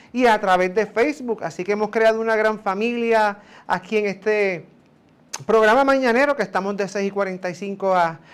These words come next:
a siete y quince y la pasamos chévere, la pasamos bien, interactuamos y empezamos el día de la mejor forma. Esa es la idea. Sabiendo y entendiendo que cada día trae su afán,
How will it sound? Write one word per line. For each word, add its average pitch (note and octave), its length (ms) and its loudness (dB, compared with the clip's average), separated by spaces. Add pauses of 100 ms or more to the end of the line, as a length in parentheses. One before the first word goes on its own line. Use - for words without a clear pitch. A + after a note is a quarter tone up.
(120)
a F3 100 -4
siete F#3 280 -6
y F3+ 40 -14
quince A3 460 -2
y G3+ 100 -2
la E3+ 140 0
pasamos F3+ 400 -6
chévere, G#3 360 2
la F#3+ 120 2
pasamos F#3 440 -4
bien, G#3 200 -2
interactuamos A3+ 960 0 (240)
y A#3+ 140 0
empezamos A#3+ 840 0
el A3+ 180 -4
día B3+ 280 0
de G#3 120 0
la F3 120 -4
mejor E3 300 -10
forma. E3 280 -8
Esa F3 140 -6
es G3+ 80 -4
la G3 100 -6
idea. D3+ 300 -10 (420)
Sabiendo F3+ 440 -4
y G#3+ 60 2
entendiendo G#3+ 640 -2
que G3 140 -4
cada B3 260 4
día B3 220 2
trae A#3 180 0
su A3 160 -2
afán, D4 380 2